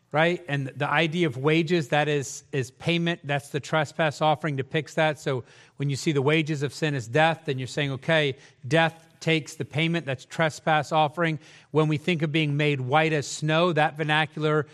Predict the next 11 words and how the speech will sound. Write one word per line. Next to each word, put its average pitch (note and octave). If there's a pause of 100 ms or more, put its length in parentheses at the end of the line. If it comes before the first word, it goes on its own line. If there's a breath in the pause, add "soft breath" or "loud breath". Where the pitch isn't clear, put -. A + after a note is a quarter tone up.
(140 soft breath)
depicts D3
the C3 (520 soft breath)
purification D3
offering. A#2+
And A#2+
so -
you D3+
see G#3
in D#3
Christ's F3
sacrifice D#3